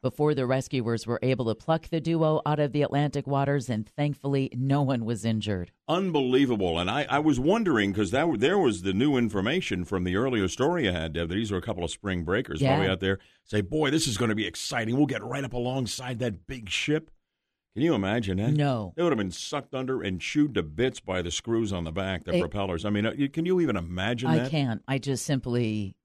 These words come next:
Speaker 2: It's
Speaker 1: it
Speaker 2: kind of an heroic rescue.
Speaker 1: It
Speaker 2: I mean,
Speaker 1: really
Speaker 2: I, I, you know,
Speaker 1: is.
Speaker 2: risky rescue, 'cause you cannot just stop a big ship like that on a dime and saying, "Okay,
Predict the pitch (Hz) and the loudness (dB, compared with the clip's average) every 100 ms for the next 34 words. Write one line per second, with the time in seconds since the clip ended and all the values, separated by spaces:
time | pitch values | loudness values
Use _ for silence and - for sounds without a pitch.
0 | 98 113 123 135 107 208 226 165 120 131 | -18 -12 -4 -2 2 2 2 2 4 4
1 | 185 117 107 151 196 - 226 214 240 294 | 4 2 0 0 -2 2 4 4 6 6
2 | 320 320 320 403 330 110 98 165 185 156 | 6 6 4 4 4 2 2 2 2 0
3 | 110 95 90 98 87 113 185 - 170 139 | 2 2 2 -2 0 0 -2 -2 0 0
4 | 117 120 101 - 139 143 104 85 82 - | 0 0 -2 -2 -2 -2 -4 -4 -4 -2
5 | - 165 98 90 98 101 95 92 80 120 | -2 0 0 -2 -2 -2 0 -2 0 0
6 | 123 110 95 98 98 143 - 120 110 | 0 -2 -4 -4 0 0 2 0 0